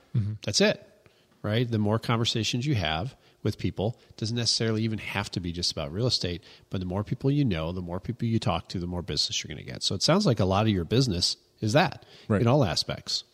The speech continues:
Speaker 3: Yeah, I mean, my goal is just to be in community with people, and when they have a need, then I'm there to help them.
Speaker 1: Mm-hmm.
Speaker 3: So, um, yeah, it's, I, I was, uh,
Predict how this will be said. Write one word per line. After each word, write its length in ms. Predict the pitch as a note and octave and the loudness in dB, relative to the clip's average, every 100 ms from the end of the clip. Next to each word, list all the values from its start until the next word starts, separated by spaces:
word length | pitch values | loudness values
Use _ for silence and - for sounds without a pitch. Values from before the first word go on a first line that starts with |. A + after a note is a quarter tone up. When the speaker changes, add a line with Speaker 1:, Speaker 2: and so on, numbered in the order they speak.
| _ _ | _ _
Speaker 3:
Yeah, 140 | D3 A#2+ | 6 8
I 40 | |
mean, 140 | G#2+ | 8
my 120 | A2+ A#2 | 6 6
goal 180 | A#2+ | 6
is 100 | G#2+ | 6
just 160 | - G2+ | 4 0
to 40 | F#2+ | 2
be 120 | G2 | 2
in 80 | G2 | 2
community 400 | F#2+ F#2 F#2+ A2 | 4 4 4 4
with 160 | A2 | 4
people, 340 | - A#2+ C#3 B2+ | 2 2 2 2
and 140 | F#2+ | 2
when 100 | F#2 | 2
they 140 | F#2 F2 | 2 0
have 160 | F2 | -2
a 40 | F2 | 0
need, 340 | F2+ G#2+ A2+ | 0 0 -2
then 100 | F2 | -2
I'm 160 | F2 E2 | 0 -2
there 160 | E2 | -4
to 40 | E2+ | -6
help 200 | - - | -8 -10
them. 240 | - E2+ - _ _ _ C#3+ | -10 -10 -14 _ _ _ -8
Speaker 1:
Mm-hmm. 220 | G#2 A2 A#2+ _ - | -6 -6 -6 _ -18
Speaker 3:
So, 340 | - D#2+ E2 F#2+ - | -4 -2 -2 -6 -6
um, 440 | F2 E2+ E2+ F2 - _ _ _ _ _ - | -2 -2 -2 -4 -8 _ _ _ _ _ 0
yeah, 180 | G#2+ G2 _ _ - - _ _ - | 2 2 _ _ -20 -20 _ _ -4
it's, 240 | G2 - | -4 -2
I, 160 | D2+ G2+ | 2 4
I 160 | G2 F#2+ | 4 6
was, 300 | F#2+ F2 - | 6 4 0
uh, 320 | - F2 E2+ | 0 0 0